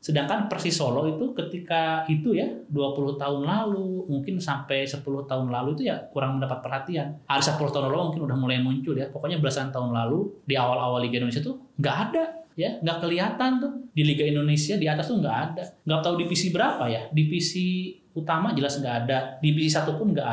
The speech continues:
ada ya. Nggak tahu divisi dua apa tiga kemarin ya. Pokoknya Arsetonya bubar, Persis Solonya juga nggak tahu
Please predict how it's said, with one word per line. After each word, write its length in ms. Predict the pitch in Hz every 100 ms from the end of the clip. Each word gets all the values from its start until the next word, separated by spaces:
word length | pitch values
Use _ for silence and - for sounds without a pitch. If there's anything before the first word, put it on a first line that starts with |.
| 113
ada 140 | 127 123 120
ya. 120 | 156 - - _
Nggak 160 | - 139
tahu 160 | 139 147
divisi 320 | 143 147 143
dua 240 | 131 165
apa 160 | 151 143
tiga 400 | 156 135 160 -
kemarin 320 | 123 117 107
ya. 160 | 127 -
Pokoknya 400 | - 156 202 - -
Arsetonya 560 | 156 156 151 147 135 123
bubar, 720 | 117 98 117 190 262 - -
Persis 320 | 170 160 170
Solonya 400 | - 135 127 123
juga 480 | 117 120 175 - -
nggak 200 | 147 139
tahu 100 | 139